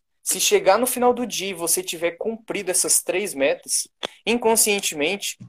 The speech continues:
você vai já liberar essas substâncias no seu cérebro, são substâncias prazerosas. Então, você vai se sentir bem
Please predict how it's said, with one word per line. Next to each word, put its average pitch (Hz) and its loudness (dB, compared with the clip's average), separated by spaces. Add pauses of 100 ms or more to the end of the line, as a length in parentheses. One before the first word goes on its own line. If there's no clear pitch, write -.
(180)
você 165 4
vai 175 0
já 165 4
liberar 175 4
essas 160 4
substâncias 147 -2
no 139 -12
seu 165 -2
cérebro, 151 0 (380)
são 175 0
substâncias 165 0
prazerosas. 165 4 (300)
Então, 180 2
você 180 2
vai 185 6
se - 4
sentir 202 2
bem 185 0